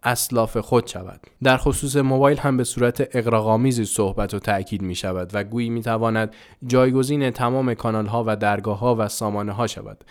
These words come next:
و به تنهایی می‌تواند تمام نیازمندی‌های کسب و کارها و مشتریان را برآورده کند.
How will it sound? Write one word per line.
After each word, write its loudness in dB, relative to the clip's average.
و 2
به 0
تنهایی -4
می‌تواند -2
تمام -2
نیازمندی‌های -2
کسب 0
و 0
کارها 0
و 0
مشتریان 0
را 0
برآورده 2
کند. -14